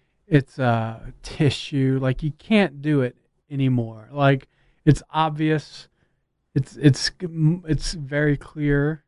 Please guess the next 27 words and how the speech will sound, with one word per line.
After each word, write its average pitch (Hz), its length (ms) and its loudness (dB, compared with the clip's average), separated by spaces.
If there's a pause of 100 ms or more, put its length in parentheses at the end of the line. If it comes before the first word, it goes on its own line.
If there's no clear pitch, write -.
(100)
that 131 340 2
the 139 100 -2
people 147 380 -2
in 131 60 0
the 131 80 0
higher 135 260 0
ups - 160 -6
of 127 80 -20
Planned 135 220 0
Parenthood 139 420 -2 (480)
know 139 320 0
that 143 160 -4
they're 143 100 -4
murdering 135 480 0
babies. 127 720 -2
And, 143 260 2
and 151 140 0
I 175 80 0
think 147 560 -4 (420)
the 151 80 -2
best 160 440 -2
thing 165 200 0
that 131 300 -6
we 190 180 2
can 139 300 -2
do 120 360 0
now 113 480 0